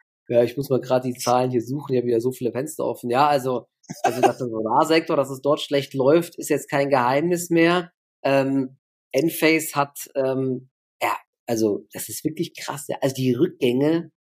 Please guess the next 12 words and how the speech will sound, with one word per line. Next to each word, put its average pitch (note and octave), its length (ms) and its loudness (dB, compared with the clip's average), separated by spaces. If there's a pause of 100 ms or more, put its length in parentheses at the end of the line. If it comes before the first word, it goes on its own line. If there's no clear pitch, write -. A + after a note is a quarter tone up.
(140)
wirklich G#3+ 840 0 (120)
brutal. D#3+ 760 0 (420)
Minus B3+ 400 4 (100)
achtundfünfzig A3 920 -2
Komma F#3+ 280 0
zwei E3+ 300 2
Prozent, F3 680 -2
äh, F3 100 0
Revenue D#3+ 840 4
auf - 140 -4
dreihundertzwei D#3+ 580 2
Millionen. E3 540 2